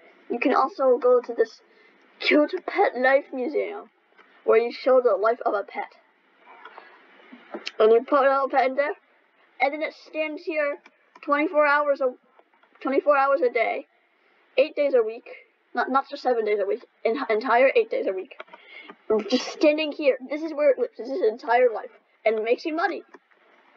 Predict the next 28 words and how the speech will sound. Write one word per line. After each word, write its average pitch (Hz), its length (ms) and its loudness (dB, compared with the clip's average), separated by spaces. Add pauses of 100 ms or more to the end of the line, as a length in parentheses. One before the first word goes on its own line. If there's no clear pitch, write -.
(200)
We 254 120 4
love 214 280 2
this. 185 220 -6
This - 160 -4
is - 100 -14
amazing. 190 600 -4 (360)
Oh 202 160 4
my 190 260 -6
gosh. - 360 -4 (540)
Totally. - 560 0 (640)
So, - 200 2 (120)
you 330 160 0
are, 330 120 4 (140)
so, 285 280 0 (340)
there's 233 140 0
a 359 80 0
couple 294 240 2
things 233 200 2
wrong. 202 220 -6 (240)
You 277 160 2
are 285 180 6
abusing 269 920 -2
pets. - 500 -8 (580)
You - 120 4
are - 140 2
abusing 311 440 0 (320)
wildlife. 247 720 -4 (580)
And, 247 240 0